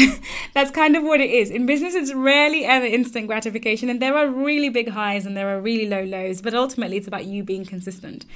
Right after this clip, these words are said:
I always liken it to, you know, when people say, "How is your business going?" I'm like, Champagne and razor blades,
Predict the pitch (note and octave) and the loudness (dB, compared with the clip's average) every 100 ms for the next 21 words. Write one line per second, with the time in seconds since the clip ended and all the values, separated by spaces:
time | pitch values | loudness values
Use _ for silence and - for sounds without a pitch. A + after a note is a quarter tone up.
0 | - - - - A#3+ C#4 C#4 C4 A#3 A3+ | -18 -20 -6 4 6 6 6 4 4 0
1 | G#3 G#3+ G#3+ G#3 G#3 G3+ A3 G3+ G3 F#3+ | 0 0 -2 -4 -4 -6 -6 -4 -4 -4
2 | F#3 A3 G3+ G3 G3 A#3+ A#3+ A#3 G#3 A#3+ | -6 -4 -2 -2 -4 -4 -4 -4 2 4
3 | C4+ D4 C#4 D4 D4 C4 G#3+ G3+ G3 F3+ | 4 2 0 2 2 0 -2 -2 -2 -2
4 | F3 F#3 G3+ G#3+ A3 - - - - C#4+ | -2 -4 -2 -2 -4 -10 -20 -18 0 6
5 | D#4 D#4+ B3 B3 A#3+ A#3+ A#3 A#3 - - | 6 6 4 4 4 2 2 0 -6 -20
6 | - G3 F3+ F3+ E3+ D#3+ D#3+ E3 E3+ | -10 -6 -2 -2 -2 -2 -6 -6 -8